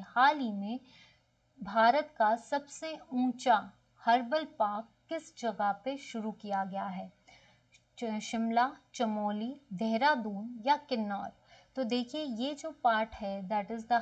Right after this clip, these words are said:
highest altitude park जो है, ये कहाँ पे है? ये बनेगा आपके उत्तराखंड में।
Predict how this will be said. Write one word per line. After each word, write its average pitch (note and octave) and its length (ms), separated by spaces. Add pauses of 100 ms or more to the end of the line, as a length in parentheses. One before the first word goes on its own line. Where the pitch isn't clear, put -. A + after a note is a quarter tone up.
(120)
highest C4 420 (220)
altitude B3+ 500 (160)
park G#3 220 (200)
जो G#3+ 120
है, G3+ 240
ये A3+ 140
कहाँ A#3 420
पे A#3+ 100
है? G#3 220 (400)
ये C#4 200
बनेगा G#3+ 480
आपके A#3+ 560 (120)
उत्तराखंड G#3 560
में। G3 220